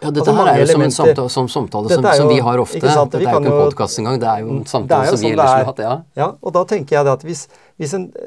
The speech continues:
Speaker 2: hvis en ser for seg hva en er interessert i, og en
Speaker 1: Mm.
Speaker 2: snakker om det, eh, og, og, og er engasjert da, i
Speaker 1: Mm.
Speaker 2: samfunnet,
Speaker 1: Ja.
Speaker 2: så hjelper det veldig lite, for nå er vi faktisk i den generasjonen som ikke, ikke blir prioritert, eh, når det gjelder vi,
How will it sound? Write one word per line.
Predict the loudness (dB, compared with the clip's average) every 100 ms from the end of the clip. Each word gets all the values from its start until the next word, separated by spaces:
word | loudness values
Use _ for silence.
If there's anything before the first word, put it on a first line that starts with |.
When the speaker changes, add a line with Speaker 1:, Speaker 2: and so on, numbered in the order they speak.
| -12
Speaker 2:
hvis | -10 -8
en | -10
ser | -4 -2 -2
for | -4
seg | -4 -4
hva | -4 -4
en | -6
er | -8
interessert | -6 -6 -6 -8 -10 -12
i, | -12 -14 -10
og | -8
en | -6
Speaker 1:
Mm. | -8
Speaker 2:
snakker | -14 -10 -10 -10 -16 -10
om | -8
det, | -4 -4 -6 -12
eh, | -10 -8 -8
og, | -6 -2 -2 -2 -4 -4
og, | -6 -4
og | -6 -4
er | -4
engasjert | -4 -4 -6 -4 -4 -2
da, | -6 -10
i | -10
Speaker 1:
Mm. |
Speaker 2:
samfunnet, | -8 -8 -8 -10 -12 -14 -18
Speaker 1:
Ja. | -12 -12
Speaker 2:
så | -6 -4
hjelper | -4 -4 -2
det | 2
veldig | 2 0
lite, | -6 -12 -10
for | -8
nå | -6 -4 -2
er | -4
vi | -4 -8 -10 -12 _ _ _ _
faktisk | -10 -10 -12 -14 -12
i | -10
den | -8 -10
generasjonen | -10 -10 -10 -10 -14 -16 -14 -14 -14
som | -12 -12 -10 -14 -20 -16
ikke, | -16 _ _ _ -20
ikke | -14 -14 -14 -18
blir | -14 -14
prioritert, | -8 -6 -4 -4 -6 -8 -12 -20
eh, | -10 -8 -6 -8
når | -8
det | -8
gjelder | -6 -4 -6 -8
vi, | -12 -12